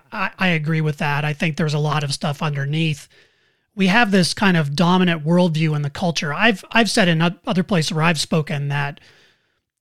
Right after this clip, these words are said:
we don't have even so much a, a, a, a biblical authority problem as we have a worldview problem, a hermeneutical problem of how we see things through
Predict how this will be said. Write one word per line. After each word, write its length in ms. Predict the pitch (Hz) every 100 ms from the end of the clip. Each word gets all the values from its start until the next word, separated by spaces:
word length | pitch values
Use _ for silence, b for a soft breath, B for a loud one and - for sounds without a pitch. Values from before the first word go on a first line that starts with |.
| _
we 120 | 208 233
don't 140 | 240
have 300 | 214 196 170 - -
even 260 | 214 240
so 120 | - 180
much 240 | 180 -
a, 200 | 151 147 349
a, 120 | 202 147 -
a, 200 | 208 151 - _ _ _ _ - -
a 80 |
biblical 580 | 170 220 233 220 190 175
authority 380 | 160 202 214 190
problem 300 | 190 160 151
as 140 | 151
we 120 | 156 165
have 280 | 160 147 -
a 80 | 151
worldview 580 | 147 185 240 165 151 143
problem, 360 | 143 143 139
a 40 | 135
hermeneutical 680 | 214 170 160 208 - 160
problem 480 | - 139 135 135 135 b b b b b b -
of 160 | 170 -
how 240 | - 202 208
we 180 | 185
see 420 | 165 - 214 226 202
things 640 | - 160 151 147 139 - _ _ _ _
through 500 | 214 196 202 202